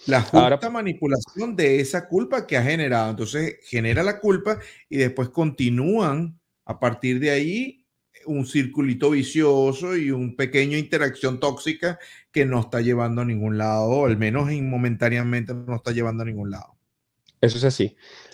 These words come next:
Speaker 2: Ahora, lo importante del episodio y lo que queremos recalcar del episodio es que nosotros mostramos, eh, estamos mostrando l-, los tipos de manipulación, las situaciones que pueden haber, pero también queremos proveer a la gente algunas ciertas herramientas,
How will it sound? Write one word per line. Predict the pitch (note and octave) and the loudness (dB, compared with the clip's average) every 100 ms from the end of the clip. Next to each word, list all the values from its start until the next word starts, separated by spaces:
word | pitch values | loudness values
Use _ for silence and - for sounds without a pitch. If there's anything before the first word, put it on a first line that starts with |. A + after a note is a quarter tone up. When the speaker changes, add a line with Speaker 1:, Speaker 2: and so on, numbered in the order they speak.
| - | 8
Speaker 2:
Ahora, | C3 C#3+ C#3 - | 10 10 8 6
lo | B2+ C3+ | 6 8
importante | B2+ B2+ B2+ B2+ C#3 | 8 6 6 6 4
del | D3 D#3 | 4 2
episodio | D3 C3 A#2 | 0 -2 0
y | |
lo | B2+ | 0
que | D3 C3+ | -2 -2
queremos | A#2 A2 A#2 | 0 0 -2
recalcar | C3 B2+ A#2+ A2 | -2 -2 0 -2
del | A2 A#2 | 0 -2
episodio | A#2+ A#2 G#2+ A#2+ C3+ | -4 -8 -6 -6 -8
es | - | -6
que | C3 | -4
nosotros | B2+ A#2+ B2 | -4 -8 -4
mostramos, | C#3 C3 A#2+ G#2+ B2+ - - | -2 0 0 0 -2 -6 -12
eh, | A2 G2 | -12 -10
estamos | G#2 A2 A2+ | 0 6 8
mostrando | B2+ - A2+ G#2+ G#2+ C3 | 6 4 4 4 6 4
l-, | A#2 - D#2+ - | 2 0 0 2
los | G#2+ - | 2 2
tipos | A2+ A#2+ | 0 2
de | B2+ | 2
manipulación, | C3 A#2+ A2 G#2 - B2 C#3+ | 4 2 0 -4 -2 -2 0
las | C3+ | -2
situaciones | A#2+ - - G#2+ - | -4 -6 -4 -4 -2
que | C3 | 0
pueden | A#2 A#2 C#3 | 4 4 6
haber, | A#2+ D#3+ - _ _ - | 4 2 -2 _ _ 2
pero | C#3 C3+ | 4 6
también | C3 B2+ B2+ | 4 2 2
queremos | C#3+ C#3+ D3 D3+ | 2 2 0 -2
proveer | D3 C3+ A#2 | 0 2 2
a | |
la | C3 | 0
gente | C3 A2+ A2+ | -2 -4 -4
algunas | A#2 B2 B2 | -4 -2 -2
ciertas | B2+ A#2+ B2 B2+ | -2 -4 -4 -4
herramientas, | A#2+ A#2 A2 G#2+ B2+ C3 | -2 0 -2 -2 -4 -6